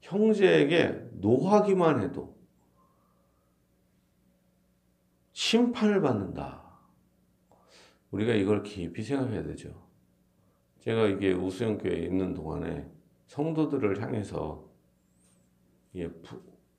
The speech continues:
분노를 낸다거나 화를 내는 경우가 한 번도 없었으면 좋겠다 생각합니다. 한 번도.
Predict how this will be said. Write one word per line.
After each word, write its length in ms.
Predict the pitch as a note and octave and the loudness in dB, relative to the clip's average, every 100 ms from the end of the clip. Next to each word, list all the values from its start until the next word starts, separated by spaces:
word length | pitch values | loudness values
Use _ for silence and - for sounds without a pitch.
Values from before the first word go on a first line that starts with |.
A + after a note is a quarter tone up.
| _ _ | _ _
분노를 580 | - G#2+ B2 E3+ D#3+ C3+ | -4 0 2 4 4 4
낸다거나 760 | F#2 E2 D#2 D#2+ E2 E2 D#2+ - _ _ _ _ _ _ | 2 0 -4 -4 -6 -6 -10 -16 _ _ _ _ _ _
화를 480 | - G3+ F#3+ F3+ | -6 0 2 2
내는 260 | D3 A#2 G2+ | 2 2 0
경우가 340 | F2 E2 E2 | -2 -2 -4
한 300 | E2 F#3 F#3+ | -6 -6 -4
번도 240 | F3+ D#3+ G#2+ | -2 0 -2
없었으면 400 | - - - D#2+ | -4 -10 -12 -12
좋겠다 560 | - - - - - - | -14 -18 -18 -18 -18 -8
생각합니다. 560 | C#3+ C3 G2+ D2+ - - _ _ _ _ _ _ _ | -6 -4 -6 -10 -14 -20 _ _ _ _ _ _ _
한 240 | - B2 B2 | -16 -12 -8
번도. 440 | G#2 - - | -8 -10 -16